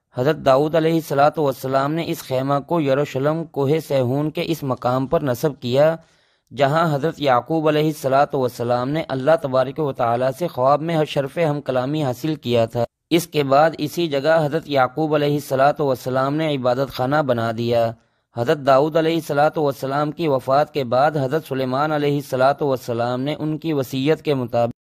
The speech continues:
खेमा इबादत की जगह हैकल की मुस्तकिल इमारत तामीर कर दी।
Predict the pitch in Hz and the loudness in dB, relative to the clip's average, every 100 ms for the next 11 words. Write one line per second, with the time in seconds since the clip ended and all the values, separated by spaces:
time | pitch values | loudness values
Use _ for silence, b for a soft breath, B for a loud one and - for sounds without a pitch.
0 | _ _ _ - 135 131 156 151 139 127 | _ _ _ 0 2 4 2 2 2 2
1 | 127 156 - 139 123 127 151 156 127 123 | 2 0 -4 -4 -2 2 2 2 0 -2
2 | 151 139 165 147 135 127 - 139 165 160 | -6 -4 -8 -6 -6 -6 -8 -6 -2 -2
3 | 139 131 131 156 135 127 127 151 139 120 | 0 2 0 0 -2 -2 0 -2 -2 -4
4 | 110 120 120 117 | -2 -4 -4 -6